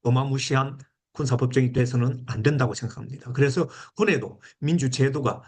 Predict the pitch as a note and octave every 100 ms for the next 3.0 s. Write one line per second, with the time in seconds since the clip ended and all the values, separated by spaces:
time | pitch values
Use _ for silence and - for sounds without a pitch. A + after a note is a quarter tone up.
0 | _ - D3 D#3 C#3+ C3+ D#3+ - - F3+
1 | F3 B2 C#3+ A#2+ F2+ - - _ F3+ F#3
2 | F3+ - - E3 F#3 C#3+ - E3+ D3+